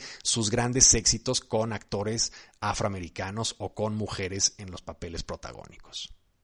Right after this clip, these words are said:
Lamentable. ¿Por qué chingados no hacen una historia nueva en donde las protagonistas sean las mujeres? O una historia en donde te vayas,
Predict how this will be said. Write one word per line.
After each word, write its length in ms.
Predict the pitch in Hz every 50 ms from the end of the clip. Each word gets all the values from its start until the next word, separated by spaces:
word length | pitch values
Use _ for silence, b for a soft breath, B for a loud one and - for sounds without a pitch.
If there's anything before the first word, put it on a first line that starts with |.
| _ _ _ _ -
Lamentable. 840 | 196 190 233 226 202 180 226 220 247 277 285 262 196 - - - - _ _ _ _ _ _ _ _ _ _ _ _ _ _ - - -
¿Por 160 | 165 156 -
qué 100 | 214 180
chingados 720 | - - - 226 226 214 180 165 151 147 131 143 156 147
no 420 | 151 135 135 135 131 139 151 - -
hacen 580 | - 113 117 117 - - 139 151 170 - - - _ _
una 380 | - 120 113 110 117 139 139 -
historia 720 | 127 120 - - - - 107 95 95 92 104 117 - - _ _
nueva 420 | - 113 113 110 98 90 95 107 -
en 200 | - 113 107 107
donde 260 | 113 123 135 143 156
las 180 | 165 165 160 -
protagonistas 600 | - 190 190 185 180 175 180 180 196 196 - 185
sean 160 | - 190 180 185
las 100 | 190 185
mujeres? 600 | 180 165 - - 214 - - - - - - _ _ _ _ _ _ _ _ _ _ _ - _ _ _ _ _ _ _ _ _ _ _ _ _ _ _ _ -
O 140 | - 120
una 240 | 135 147 165 175 185
historia 640 | 175 - - - - 165 147 143 139 139 147 156 151
en 120 | 131 117
donde 320 | 107 107 104 107 107 110 104
te 200 | - - 113 110
vayas, 560 | 123 131 139 139 131 131 139 151 151 -